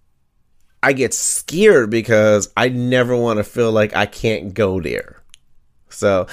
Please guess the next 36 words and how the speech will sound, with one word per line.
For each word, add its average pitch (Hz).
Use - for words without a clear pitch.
that's 220
one 240
of 165
the 143
things 131
I've 113
noticed 107
is, 95
is 95
that 107
people 143
approaching 143
comedy 120
are 104
like, 98
"Should 139
I? 127
Shouldn't 98
I?" -
More 147
than 123
ever 92
before. 76
Another 294
thing 202
that 127
I, 113
that 120
I've, 113
I've 117
been 113
seeing 104
is, 101
uh, 90
like, 117
comedy, 156